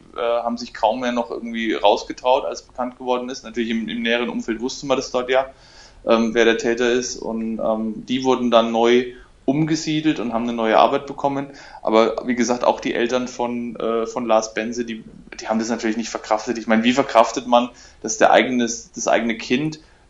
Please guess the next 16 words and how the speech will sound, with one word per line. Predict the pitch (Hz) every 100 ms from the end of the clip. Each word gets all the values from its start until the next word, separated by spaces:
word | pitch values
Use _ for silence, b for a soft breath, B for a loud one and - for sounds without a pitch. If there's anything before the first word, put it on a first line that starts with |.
| - -
mit | 104 123
sieben | - 135 139
Jahren | 113 101 113 139 - -
von | - 127
jemandem | 120 120 117 131 123 -
sexuell | 120 - 131 120
belästigt | 120 120 117 127 -
und | 120
dann | 110
umgebracht | 139 143 113 107 -
wird? | 107
Das | 104
war | 107
ja | 107
damals | 113 123 123 127
noch, | 117